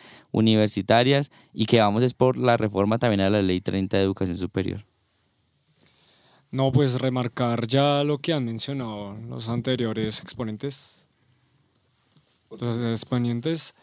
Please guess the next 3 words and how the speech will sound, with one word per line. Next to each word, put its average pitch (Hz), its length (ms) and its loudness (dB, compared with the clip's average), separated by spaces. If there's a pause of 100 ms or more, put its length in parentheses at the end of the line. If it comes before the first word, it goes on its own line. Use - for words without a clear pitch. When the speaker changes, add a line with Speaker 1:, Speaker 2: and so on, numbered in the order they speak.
(580)
Speaker 2:
y 143 440 4
es 135 560 0 (440)
increíble 160 920 4